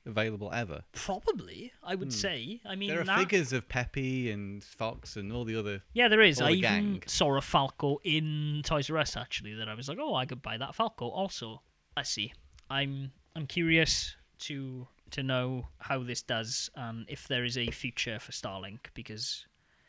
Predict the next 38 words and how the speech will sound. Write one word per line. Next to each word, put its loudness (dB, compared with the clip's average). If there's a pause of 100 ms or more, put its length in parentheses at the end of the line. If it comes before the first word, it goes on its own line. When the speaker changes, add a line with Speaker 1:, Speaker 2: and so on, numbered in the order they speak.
(100)
Speaker 1:
Yeah, 2 (240)
Speaker 2:
I 0
Speaker 1:
I, 0
I 0
think -4
it's -6
sort -6
of -8
like -6
a -6 (680)
one -2
and -8 (160)
done -6 (380)
sort -10
Speaker 2:
Yeah, 0
Speaker 1:
of -6
Speaker 2:
maybe. 0
Speaker 1:
thing, -6
Speaker 2:
And -6
I -4
mean, -4
Speaker 1:
perhaps. -6
Speaker 2:
the, 6 (920)
the 6
way 8
I 4
have, -2
I've -2
seen -2 (240)
Toys -4
to -8
Life -6
games -6
done -6
in -8
the -10
past, -8
uh, -6